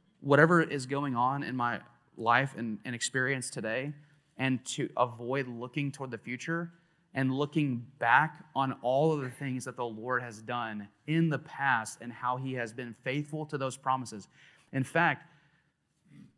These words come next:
this is actually what the Israelites do much more, uh, instinctively than we do. So our, our modern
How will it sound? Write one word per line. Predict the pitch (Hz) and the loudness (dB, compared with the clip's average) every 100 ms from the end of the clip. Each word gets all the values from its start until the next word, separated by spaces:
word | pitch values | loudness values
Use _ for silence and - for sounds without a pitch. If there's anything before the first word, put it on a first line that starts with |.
| - | -2
this | 165 | 2
is | 208 | 6
actually | 135 165 - 147 | 8 8 6 -2
what | 135 131 135 - | 0 -2 -2 -6
the | 135 | -4
Israelites | 139 139 131 117 117 - - - 123 | -4 -2 2 2 2 -6 -10 -12 -6
do | 131 135 139 139 - _ - 117 110 - | 0 2 2 -2 -8 _ -16 -12 -12 -4
much | 135 139 - | 0 0 0
more, | 139 127 123 - 143 | 0 2 0 -4 -6
uh, | 123 110 | -4 -2
instinctively | - 123 - 156 143 120 | -4 -4 -2 -2 -2 -6
than | 110 | -8
we | 110 120 | -10 -12
do. | 101 82 _ | -14 -20 _
So | - 127 - | -2 -2 2
our, | 120 147 185 180 - | 10 12 12 8 2
our | - 135 175 170 | 2 6 6 6
modern | 175 143 127 139 143 139 | 2 0 2 2 0 -4